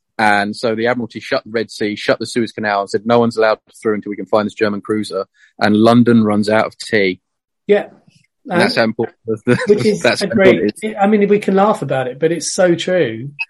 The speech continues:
Speaker 2: And I think that's because so much history is written by land-focused people. We tend to forget this stuff, um,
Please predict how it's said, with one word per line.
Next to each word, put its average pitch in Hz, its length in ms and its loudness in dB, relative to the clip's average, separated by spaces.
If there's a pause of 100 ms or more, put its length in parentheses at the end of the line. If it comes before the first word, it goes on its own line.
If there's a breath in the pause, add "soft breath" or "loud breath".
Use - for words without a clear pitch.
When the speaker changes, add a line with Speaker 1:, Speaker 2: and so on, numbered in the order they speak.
(420 loud breath)
Speaker 2:
And 156 200 0
I 147 60 0
think 165 360 -4
that's - 460 -6 (140)
because 143 460 -6
so - 560 -2
much 160 280 -4
history 143 480 -6
is 131 120 -8
written 143 280 -8
by 139 160 -4
land-focused 135 1040 -8
people. 127 580 -10 (580)
We 143 120 -4
tend 139 300 -4
to 131 80 -12
forget 135 380 -8
this 131 220 -12
stuff, - 340 -16 (280)
um, 123 600 -6